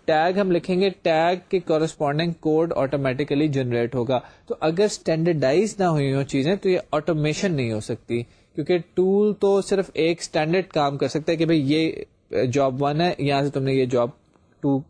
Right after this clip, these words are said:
بنا دینی ہے۔ اب اگر job one ہی صحیح طریقے سے نہیں ہوئی تو اس کو پتہ ہی نہیں چلے گا بھئی یہاں پہ کیا کرنا ہے۔ ہیومنس تو سوچ سکتے ہیں، انٹیلیجنٹلی دیکھ سکتے ہیں، Tools کو fix چیزیں چاہیے ہوتی ہیں۔ تو conventions کو follow کرنے کی کا ایک فائدہ یہ بھی ہوتا ہے کہ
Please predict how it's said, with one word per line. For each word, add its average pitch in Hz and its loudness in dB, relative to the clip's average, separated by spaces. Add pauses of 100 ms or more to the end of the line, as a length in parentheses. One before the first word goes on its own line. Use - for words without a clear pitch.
بنا 123 0
دینی 110 -4
ہے۔ 110 -4 (300)
اب 160 -4
اگر 180 2
job 170 2
one 190 0
ہی 220 2
صحیح 185 2
طریقے 180 2
سے 180 -4
نہیں 170 2
ہوئی 180 4
تو 175 2
اس 151 -2
کو 151 -2
پتہ 135 0
ہی 143 2
نہیں 147 -2
چلے 143 0
گا 147 2
بھئی 143 2
یہاں 131 0
پہ 139 -2
کیا 135 0
کرنا 139 -2
ہے۔ 143 -4
ہیومنس 160 0
تو 180 2 (120)
سوچ 147 -2
سکتے 156 -4
ہیں، 151 0
انٹیلیجنٹلی 139 0
دیکھ 131 -2
سکتے 151 -6
ہیں، 165 0 (380)
Tools 180 2
کو 180 2 (340)
fix 170 -2
چیزیں 139 0
چاہیے 120 -2
ہوتی 120 -2
ہیں۔ 135 -4
تو 156 2
conventions 165 -2
کو 185 -2
follow 147 -2
کرنے 143 -4
کی 151 -2 (520)
کا 151 0
ایک 147 0
فائدہ 139 0
یہ 143 2
بھی 147 0
ہوتا 139 0
ہے 156 0
کہ 160 -2